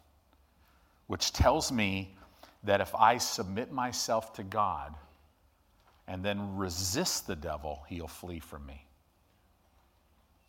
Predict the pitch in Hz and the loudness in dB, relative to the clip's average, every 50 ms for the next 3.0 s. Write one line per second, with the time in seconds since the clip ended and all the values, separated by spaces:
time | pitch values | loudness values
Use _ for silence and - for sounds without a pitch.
0 | _ _ _ _ _ _ _ _ _ _ _ _ _ _ - - 101 113 131 127 | _ _ _ _ _ _ _ _ _ _ _ _ _ _ 4 8 10 10 12 12
1 | 110 107 107 107 104 - - - 117 104 104 95 101 107 107 107 110 110 120 127 | 10 10 8 4 -2 -4 -4 0 0 0 0 0 -2 -4 -2 -2 -2 -2 -2 -2
2 | 120 98 92 98 127 185 196 - - 101 85 - - - 76 71 69 67 65 62 | -2 -4 -4 -4 -4 -4 -4 -4 -4 -4 -4 -6 -8 -10 -8 -8 -10 -10 -12 -16